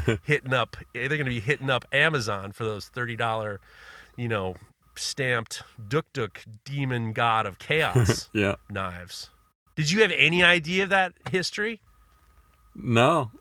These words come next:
Speaker 2: Uh,
Speaker 1: Isn't that funny?
Speaker 2: yeah. Yeah, it's crazy. So, world traveling knife.
Speaker 1: But it's like,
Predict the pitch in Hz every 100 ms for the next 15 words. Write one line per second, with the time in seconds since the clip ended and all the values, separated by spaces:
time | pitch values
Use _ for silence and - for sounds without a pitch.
0 | _ - - - - - - - - _
1 | _ - 110 110 107 101 104 151 233 240
2 | - 139 220 185 107 123 110 - _ _
3 | _ _ 143 113 135 - 101 120 113 92
4 | - _ _ _ _ _ _ _ _ _
5 | - - - 107 98 101 _ _ _ -
6 | 113 120 117 127 120 120 113 107 131 110
7 | - - - - - - - - - -
8 | - - - - - - 226 233 196 196